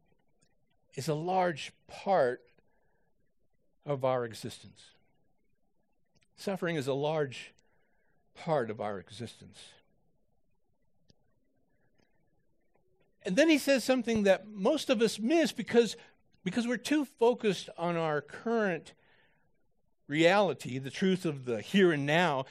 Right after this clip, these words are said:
He, he says this, he says that our sufferings are not worth comparing with the glory that is to be revealed to us. The funny thing is,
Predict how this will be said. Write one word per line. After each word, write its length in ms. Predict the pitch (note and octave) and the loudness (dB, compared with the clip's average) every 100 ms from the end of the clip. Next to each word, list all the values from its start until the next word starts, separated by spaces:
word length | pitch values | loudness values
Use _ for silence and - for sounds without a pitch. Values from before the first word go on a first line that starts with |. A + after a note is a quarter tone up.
| - | -8
He, 160 | - A#3 | -2 -2
he 160 | - C4 | 0 2
says 320 | D4+ D4 G3 | 2 2 2
this, 240 | B3+ A#3 | 4 4
he 80 | A#3 | 2
says 300 | A3 D#4 A3 | 0 0 6
that 280 | A3+ F#3+ - - _ _ | 6 6 4 -14 _ _
our 160 | F3 F3+ | 4 4
sufferings 800 | - D4+ E4+ A3+ G3+ G#3 G#3 - _ _ _ _ _ _ _ _ _ _ | 4 4 4 4 4 4 -2 -10 _ _ _ _ _ _ _ _ _ _
are 120 | A3 C4+ | 2 6
not 280 | D4+ C4+ | 8 6
worth 720 | G3+ A3 E4+ G4 B3+ A#2 - _ | 2 0 4 4 4 0 -8 _
comparing 760 | - F#3 - B3+ D#4 F#3+ G#2+ F#2 _ _ _ _ _ _ _ _ _ - | -2 -2 -2 -4 -2 -4 -6 -12 _ _ _ _ _ _ _ _ _ -8
with 180 | D3+ | -8
the 60 | - | -8
glory 380 | C#3 D3 D#3 D3+ | -6 0 2 2
that 180 | C3+ B2+ | 0 -2
is 160 | A#2 | -4
to 120 | - C3+ | -10 -8
be 140 | D#3 | -8
revealed 560 | F3 A#3 D4 F4 F4 - | -6 -4 0 2 2 -2
to 160 | A#2+ | -8
us. 400 | G2 - - - - _ _ _ _ _ _ _ _ _ _ _ _ _ _ _ _ _ _ _ _ _ _ _ _ _ | -8 -14 -20 -20 -20 _ _ _ _ _ _ _ _ _ _ _ _ _ _ _ _ _ _ _ _ _ _ _ _ _
The 120 | D#3+ | -4
funny 240 | F3 C4+ A#3 | 2 4 4
thing 200 | C#4+ D#4+ | 2 4
is, 240 | C#4+ G3 | 4 2